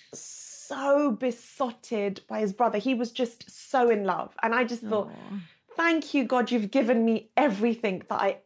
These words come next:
Speaker 2: ever could have dreamt of." You know, I just felt amazing. And then Arj went out to, to see the grandparents. The grandparents hadn't met Sargent at this point. You, you're, you're only allowed two people or
Speaker 1: Yeah.
Speaker 2: whatever, right? So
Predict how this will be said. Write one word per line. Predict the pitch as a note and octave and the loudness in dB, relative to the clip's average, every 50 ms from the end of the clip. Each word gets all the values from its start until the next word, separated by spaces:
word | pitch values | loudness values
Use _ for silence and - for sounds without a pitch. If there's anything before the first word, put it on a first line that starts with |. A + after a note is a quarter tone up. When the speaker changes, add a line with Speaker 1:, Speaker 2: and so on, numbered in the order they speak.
| _ - | _ 2
Speaker 2:
ever | A#3+ G#3 F#3+ G#3 | 2 2 2 0
could | G3+ - A3 F#3 | -2 -2 -2 -2
have | G#3 F#3 | -2 0
dreamt | E3+ G#3 G3+ - - - - | 0 0 0 0 -2 -6 -8
of." | - - - F#3+ | -8 -8 -6 -6
You | - G3 | -4 -2
know, | F#3+ F#3+ G3+ - | 0 0 2 2
I | A3+ G#3 | 2 2
just | - A#3 A#3 - - | 2 0 -2 -4 -4
felt | - B3 A3 G3+ - | -2 0 0 2 0
amazing. | - G#3 A3 G#3+ G#3 G3+ G3+ F#3 F#3 F3+ | 0 -2 0 0 0 0 -2 -2 -4 -4
And | - - A3 G#3+ G#3+ - - _ _ _ _ _ _ _ _ _ _ _ _ _ _ _ _ _ - | -4 -4 -4 -4 -4 -6 -10 _ _ _ _ _ _ _ _ _ _ _ _ _ _ _ _ _ 0
then | D4 E4 E4 D#4 - | 2 2 2 2 0
Arj | - C4+ C4+ B3+ G3+ A3+ | 0 0 2 2 0 2
went | A#3 G#3+ G#3+ - | 0 0 2 4
out | G#3+ G#3 F#3+ - - - - - | 4 4 4 2 0 -6 -14 -6
to, | - A#3 G3+ F#3 | -2 0 2 0
to | F#3+ - - G3+ | 0 -2 -6 -6
see | - G#3+ G3+ | -2 -2 0
the | F#3+ | 0
grandparents. | F#3 - G3+ F#3+ G3+ G3 - G3 F#3 F3+ - - | 2 2 2 2 0 -2 -4 -6 -6 -6 -4 -2
The | F#3+ | 0
grandparents | A#3+ B3 C4 C4 - B3+ G#3 G3+ - | 2 2 2 0 0 -2 -4 -4 -4
hadn't | - G3 G3 F3+ F#3+ | -6 -6 -4 -2 -2
met | F#3+ - - | -2 -4 -4
Sargent | - - F3+ F3 - F3+ F3 | -6 -4 -4 -4 -4 -4 -6
at | E3+ - | -6 -4
this | F3 F3 E3+ | -4 -4 -4
point. | - - - F#3+ F3 E3+ - | -6 -12 -10 -8 -8 -8 -8
You, | A#2 E3+ G#3+ A3 G#3+ A3 | -6 -4 -4 -2 -2 -2
you're, | G#3 A3 A#3 A3+ A3 G#3 - - | 0 0 2 2 2 0 -2 -4
you're | - G#3+ A3+ A3 G#3+ | -2 0 2 2 2
only | A3 G#3+ G#3 G3+ G3 | 2 2 0 2 2
allowed | F#3+ F#3 F3+ F3 F3 - | 4 4 4 2 2 -2
two | - - - G3 F#3 | -6 -8 -4 -2 -2
people | F#3+ F#3+ G3 G3 G3 F#3 F3 | 0 0 0 0 0 0 0
or | F3 | 0
Speaker 1:
Yeah. | E3+ | 0
Speaker 2:
whatever, | F#3 F3+ E3+ E3+ - D#2 | 0 0 0 0 -2 -2
right? | - - - - - - | -2 -2 -4 -6 -6 -2
So | - A3 G3+ G#3 | 2 2 2 2